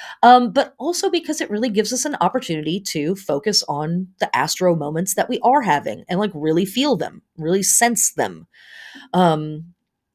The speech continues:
so do that this week. That's your homework. <laughs> You have plenty of homework. I'm not gonna give you any more. <laughs> Um, all right, my friends. Uh, take care of yourselves.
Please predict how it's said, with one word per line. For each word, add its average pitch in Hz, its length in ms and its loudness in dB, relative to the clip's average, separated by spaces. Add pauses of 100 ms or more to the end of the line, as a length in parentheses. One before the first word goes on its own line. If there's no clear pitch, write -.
(220)
so 156 720 2 (640)
do 269 220 2
that 139 280 2
this 160 220 -2
week. 147 160 -2
That's 165 160 0
your 165 100 -4
homework. 151 420 -8
<laughs> - 60 -6 (1400)
You 220 140 2
have 190 200 0
plenty 156 320 -2
of 127 120 -6
homework. 123 320 -8
I'm 147 100 -4
not 147 120 -6
gonna 139 120 -8
give 135 160 -6
you 135 140 -8
any 123 100 -8
more. 120 360 -8
<laughs> 196 60 -6 (2000)
Um, 220 520 6 (360)
all 254 120 8
right, 226 160 6
my 196 120 0
friends. 185 480 -2 (180)
Uh, 180 840 6 (280)
take 262 240 0
care 233 200 4
of 196 100 -4
yourselves. 156 840 0